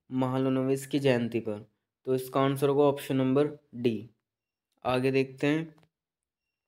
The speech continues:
भारत सरकार ने किसे रक्षा सचिव के रूप में नियुक्त किया है? देखिए, भारत सरकार के जो रक्षा सचिव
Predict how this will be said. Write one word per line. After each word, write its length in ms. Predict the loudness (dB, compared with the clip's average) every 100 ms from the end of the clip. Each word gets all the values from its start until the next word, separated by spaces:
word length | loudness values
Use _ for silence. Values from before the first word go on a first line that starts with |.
| _ _ _ -20 -20 -20 -20 _ _
भारत 360 | -2 4 6 6
सरकार 420 | 6 4 6 6
ने 140 | 6
किसे 340 | 4 2 6 8
रक्षा 280 | 8 6 2
सचिव 380 | 2 2 2 6
के 100 | 8
रूप 200 | 8 6
में 100 | 4
नियुक्त 360 | 6 4 4 -2
किया 320 | 4 6 6
है? 220 | 2 -4
देखिए, 220 | -6 0 2
भारत 300 | 4 4 2
सरकार 480 | 0 2 6 6
के 120 | 6 4
जो 100 | 4
रक्षा 280 | 4 2
सचिव 480 | 0 0 0 0 -2